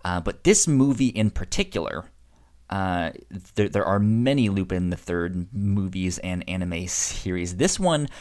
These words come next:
uh, was directed and partially written by Miyazaki. So I kinda wanted to see what the hubbub was about with Lupin the Third. I've never seen it before,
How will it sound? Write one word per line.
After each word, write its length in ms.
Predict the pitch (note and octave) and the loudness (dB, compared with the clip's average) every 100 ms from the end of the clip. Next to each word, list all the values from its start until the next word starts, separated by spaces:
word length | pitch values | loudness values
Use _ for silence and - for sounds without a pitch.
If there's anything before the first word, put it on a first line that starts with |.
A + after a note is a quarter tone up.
| - - | -18 -4
uh, 280 | G2+ G#2 F#2+ | 0 0 0
was 240 | G#2+ F2+ | 0 0
directed 600 | F#2 G#2 G2+ - D3 B2 | 0 -2 -2 -2 0 0
and 180 | A2 G2 | 2 0
partially 560 | - G#3 A#3 - F#3+ A#2+ | 2 2 0 0 2 2
written 520 | G#2+ D#3 G2 F2+ F2+ | 2 0 0 -2 -2
by 200 | F#2+ G#2+ | 0 2
Miyazaki. 840 | G#2 G2 F#2 E2+ D2+ - - - - - - - - - - | 4 4 2 0 -2 -2 -6 -18 -20 -20 -20 -20 -20 -20 -16
So 640 | - - C3+ G#2+ G#2 G2 - _ _ _ _ _ _ _ _ | -4 0 4 4 4 0 -6 _ _ _ _ _ _ _ _
I 120 | - | -2
kinda 360 | E3+ - A#3+ B3+ | 2 2 4 4
wanted 360 | A3+ G#3+ G3 F#3 | 4 2 2 0
to 100 | D3 | 0
see 840 | - - D#3 D#3 D3+ D3+ D3 C#3 | 2 0 -2 -4 -4 -2 -2 -2
what 520 | A2 - G2+ A2 C#3+ | -4 -6 0 0 2
the 100 | A#2+ | 0
hubbub 480 | G#2+ A2 G#2 A2+ A2+ | 0 -2 0 0 0
was 220 | G2 A2+ | 0 2
about 480 | A#2+ F#2+ D3 B2+ - | 2 2 0 0 -2
with 240 | G2 G2 | -2 -2
Lupin 640 | G#2 G2 F#2+ G2 F2+ G2+ G2+ | -2 -2 0 -2 0 0 2
the 80 | F#2+ | 0
Third. 260 | - C#3+ | 2 2
I've 160 | F2 E2+ | 2 -2
never 300 | F2+ F2 E2+ | -4 -2 -4
seen 340 | - - F#2+ | -2 -2 0
it 160 | G2 C#2+ | -2 -4
before, 480 | F#2+ - F2+ F#2 | -10 -2 2 2